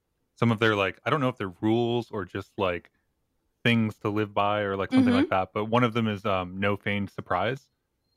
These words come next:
Speaker 1: And it is something that I consider to be, uh, extremely important uh, and that I sort of, like, enforce in the communities that I'm, uh, a part of, that I have any, uh,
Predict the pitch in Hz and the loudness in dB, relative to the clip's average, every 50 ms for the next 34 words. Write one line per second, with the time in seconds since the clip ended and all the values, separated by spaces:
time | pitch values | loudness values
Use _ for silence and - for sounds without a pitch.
0 | _ - 107 101 101 101 101 107 110 107 101 98 - _ _ - 127 110 104 101 | _ -2 0 0 0 0 -2 -4 -2 -2 -2 -2 -4 _ _ -6 -4 -2 -2 -2
1 | 98 95 92 - _ - 117 104 - - 107 104 101 98 92 92 95 95 95 92 | -2 -4 -6 -8 _ -4 -4 -4 -2 -4 -4 -2 0 0 0 0 0 -2 -2 -4
2 | - - 92 - - 98 95 92 - 101 95 98 95 95 92 92 92 92 95 98 | -6 -8 -10 -8 -6 -4 -4 -4 -4 -6 -8 -6 -4 -4 -4 -4 -4 -6 -8 -8
3 | - - 92 90 - - - - - 147 151 143 127 110 98 - - 104 - - | -6 -4 -4 -4 -4 -8 -10 -4 0 2 2 2 2 0 0 -2 -4 -8 -8 -10
4 | 185 185 _ _ _ _ _ _ _ _ _ _ - 98 92 92 92 95 - - | -14 -20 _ _ _ _ _ _ _ _ _ _ -2 0 0 0 -2 -4 -6 -8
5 | - 104 101 98 95 95 95 95 - - 110 101 98 92 90 - - 90 - - | -8 -6 -4 -2 0 0 0 0 -2 0 -2 -2 -2 -2 -6 -4 -6 -6 -6 -6
6 | 110 101 - - 104 98 98 - - 98 92 90 - - 98 92 90 87 90 90 | -8 -8 -6 -4 -4 -4 -4 -4 -6 -8 -8 -8 -8 -6 -6 -6 -6 -8 -10 -12
7 | 87 - - 90 87 87 87 87 90 87 87 87 90 104 123 - 110 110 98 - | -10 -8 -6 -6 -6 -6 -6 -8 -10 -8 -8 -10 -10 -14 -12 -8 -6 -6 -6 -6
8 | - - 101 95 92 92 90 - 98 92 90 92 90 101 95 98 - - 101 98 | -4 -6 -4 -4 -4 -6 -6 -6 -8 -8 -6 -6 -4 -4 -4 -4 -6 -8 -12 -12
9 | 98 98 104 117 - _ _ _ 104 101 98 95 123 | -10 -12 -12 -12 -14 _ _ _ -8 -8 -8 -8 -8